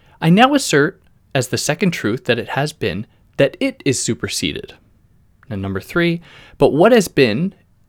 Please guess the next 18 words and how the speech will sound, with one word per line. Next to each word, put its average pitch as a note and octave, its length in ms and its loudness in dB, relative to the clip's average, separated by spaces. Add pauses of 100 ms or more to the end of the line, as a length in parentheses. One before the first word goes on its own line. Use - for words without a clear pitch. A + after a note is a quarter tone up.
(240)
is G3 200 2
not, C#4 460 -2 (1000)
because - 240 -12
it B2 80 -18
ceased - 320 -4
to - 80 -8
be. - 240 -10 (580)
I C#3 60 -2
set G3 220 2
aside G#3 400 2
the E3+ 80 0
second E3+ 340 -2
truth, A#2 480 -4 (120)
its - 160 -2
having D3 360 -2
been, G2+ 320 -4 (400)
its - 140 -6
supersession, - 840 -4